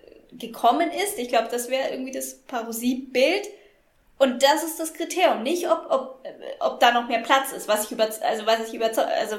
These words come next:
wenn man so von der Parousie her denkt, natürlich überzeugend ist, weil generell ist, ist Platz für, für jeden, der jemals war und jeden, der sein hätte, sollen, können, wollen, werden. Äh, ja, aber die Tür geht nicht mehr auf, genau, das ist dieses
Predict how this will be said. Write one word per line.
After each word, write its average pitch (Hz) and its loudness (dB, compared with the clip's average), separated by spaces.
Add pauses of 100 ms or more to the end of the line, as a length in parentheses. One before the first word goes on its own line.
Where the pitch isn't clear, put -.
wenn 214 4
man 208 -2
so 208 -10
von 208 -6
der 202 -4
Parousie 214 -4
her 277 2
denkt, 262 0
natürlich 233 -6 (320)
überzeugend 302 4
ist, - -8
weil 202 0
generell 202 0
ist, - -8
ist - -12
Platz 226 0
für, - -8
für 226 -8
jeden, 262 0
der 233 2
jemals 233 0
war 233 4
und 233 -8
jeden, 240 0
der 226 2 (560)
sein 233 0
hätte, 226 -4
sollen, 208 -6
können, 202 -8
wollen, 196 -4
werden. 185 0 (920)
Äh, 160 2 (840)
ja, 190 2 (140)
aber 226 4
die 277 -4
Tür 247 -4
geht 262 -6
nicht 254 -2
mehr 262 -4
auf, - -6
genau, 208 -6
das 214 -12
ist - -14
dieses 247 -4